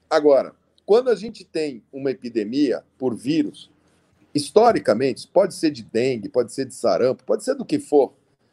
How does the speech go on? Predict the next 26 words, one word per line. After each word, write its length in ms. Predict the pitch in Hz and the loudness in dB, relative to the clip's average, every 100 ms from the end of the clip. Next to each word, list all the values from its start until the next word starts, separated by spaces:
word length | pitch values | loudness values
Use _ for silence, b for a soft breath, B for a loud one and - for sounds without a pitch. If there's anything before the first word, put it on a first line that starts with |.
| _ _ _ - | _ _ _ -2
é, 280 | 151 156 - _ _ _ | 0 0 -4 _ _ _
você, 460 | - 156 185 - - _ _ _ _ _ | -16 -2 -2 -2 -18 _ _ _ _ _
a, 60 | - | -16
a, 280 | - - - | -12 -12 0
esse, 300 | 190 208 208 | 2 2 0
esse 220 | 190 185 180 | 0 0 -2
teste 540 | - 190 208 - 113 | 0 2 2 -4 -14
só 280 | - 143 131 113 | -2 0 0 -4
do, 200 | 107 110 | -10 -12
do, 260 | 101 113 95 _ | -6 -6 -6 _
da 140 | 107 | -4
P 180 | 117 135 | -2 -4
C 140 | - | 0
R 260 | 127 135 117 | 2 2 0
R 200 | 110 92 | -4 -6
T, 360 | - 156 120 - _ _ _ _ _ _ | -2 0 0 -6 _ _ _ _ _ _
ele 200 | 170 190 | -2 0
serve 380 | 180 180 196 196 | 0 4 4 2
pra 180 | 190 185 | -4 -4
você 280 | 175 175 175 | -4 -4 -4
saber 380 | 165 151 147 170 | -2 -2 -2 -4
que 160 | 196 | -6
vírus 460 | 156 143 208 196 - | -10 -8 -6 -8 -10
que 80 | 165 | 0
tá 220 | - 165 | 2 2
circulando. 760 | - 185 - 180 139 131 107 | 0 -4 0 4 4 4 0